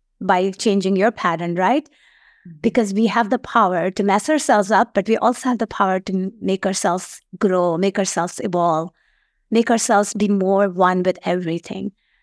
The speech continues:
Speaker 1: And, uh, and I would like, uh, people to know that I'm definitely ready and available to share my light with other people. And I'm,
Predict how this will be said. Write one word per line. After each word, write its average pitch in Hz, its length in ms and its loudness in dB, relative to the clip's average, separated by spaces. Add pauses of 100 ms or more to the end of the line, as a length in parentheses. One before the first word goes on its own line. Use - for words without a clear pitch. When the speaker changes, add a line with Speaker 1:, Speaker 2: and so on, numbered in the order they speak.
(220)
Speaker 1:
And, 185 520 0
uh, 175 400 0
and 208 100 0
I 196 100 2
would 190 140 0
like, 202 400 0
uh, 202 120 2
people 214 360 0
to 214 120 0
know 196 280 2
that 220 200 2
I'm 185 220 0
definitely 202 600 -2 (300)
ready 220 560 2
and 214 100 -2
available 196 460 2
to 208 100 -12
share 202 260 0
my 220 160 4
light 196 320 2
with 214 160 -4
other 196 200 0
people. 262 580 2 (480)
And 208 140 2
I'm, 196 400 0